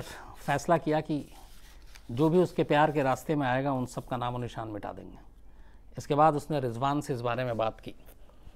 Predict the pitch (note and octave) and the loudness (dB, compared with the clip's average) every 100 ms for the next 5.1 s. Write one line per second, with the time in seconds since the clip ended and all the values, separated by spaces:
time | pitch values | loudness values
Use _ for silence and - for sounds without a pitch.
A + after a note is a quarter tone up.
0 | - - - - - C3+ A#2 - C#3 - | -16 -16 -16 -14 0 2 2 2 2 4
1 | F3+ D#3+ D#3+ E3 D3+ C3 G3 F3+ C3+ A#2+ | 4 4 2 2 0 2 2 2 2 2
2 | C3+ D3 C3+ - G#2+ G2+ G2 - - - | 2 2 -2 -2 0 2 0 -8 -14 -14
3 | - - - - - - - - B2 B2+ | -20 -20 -20 -20 -20 -20 -12 -6 -4 -2
4 | C#3 B2 A2+ B2 - A#2 G2 F#2 F#2 - | -2 0 2 2 2 -2 -2 -2 -4 -6
5 | - | -12